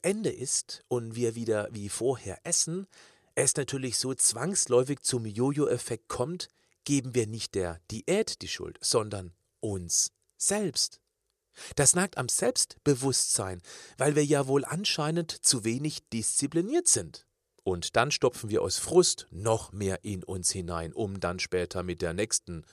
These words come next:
bekloppten Diät den Teufelskreis aufrechtzuerhalten. Ich sage dir, du kannst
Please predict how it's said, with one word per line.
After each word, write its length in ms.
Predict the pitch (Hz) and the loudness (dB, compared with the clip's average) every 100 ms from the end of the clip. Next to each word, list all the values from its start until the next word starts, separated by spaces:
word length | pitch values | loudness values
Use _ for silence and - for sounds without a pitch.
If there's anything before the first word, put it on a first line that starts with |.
| _ | _
bekloppten 800 | 78 82 - 113 98 - - 90 | -6 -6 -4 0 0 -2 -12 -10
Diät 480 | 101 - 90 90 - - - - | -10 -6 -4 -4 -8 -16 -20 -10
den 160 | 87 85 | -8 -6
Teufelskreis 840 | - 87 - 95 - 80 78 - _ | -2 -2 0 -4 -2 -2 0 -2 _
aufrechtzuerhalten. 1040 | - 160 - 87 - 78 69 71 - - _ _ _ _ _ _ | 0 0 0 -2 -4 -4 -10 -12 -14 -20 _ _ _ _ _ _
Ich 280 | 131 156 - | 2 4 6
sage 320 | 123 110 113 | 4 4 0
dir, 340 | 104 104 104 - - | 4 2 2 -6 -4
du 120 | 135 | -4
kannst 720 | - - - 180 185 - - | -2 -2 0 -2 2 2 2